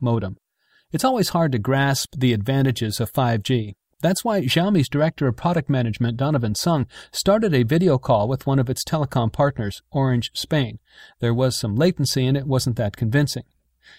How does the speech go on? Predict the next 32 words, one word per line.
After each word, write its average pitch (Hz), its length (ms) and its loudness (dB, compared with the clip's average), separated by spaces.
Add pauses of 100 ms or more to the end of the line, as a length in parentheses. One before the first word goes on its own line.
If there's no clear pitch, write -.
(120)
At 131 180 2
launch, 156 400 4
Xiaomi 151 400 2
is 123 120 0
partnering 143 480 2
with 117 160 -2
Orange, 131 520 2
Three, 147 440 2
Sunrise, 143 640 0
Telefonica, 143 800 2
tim, 147 260 2
and 123 240 2
Vodafone. 135 480 0 (440)
The 120 60 0
device 135 460 2
will 147 100 2
be 151 120 0
available 139 500 4
in 151 240 2
May 135 380 2
for 123 260 0
five 147 300 0
hundred 139 260 0
ninety-nine 120 540 2
euro, 127 420 0
six - 300 -2
hundred 117 240 2
eighty 120 200 2
dollars, 120 440 -2
in 110 160 2
two 127 240 2
colors, 131 420 0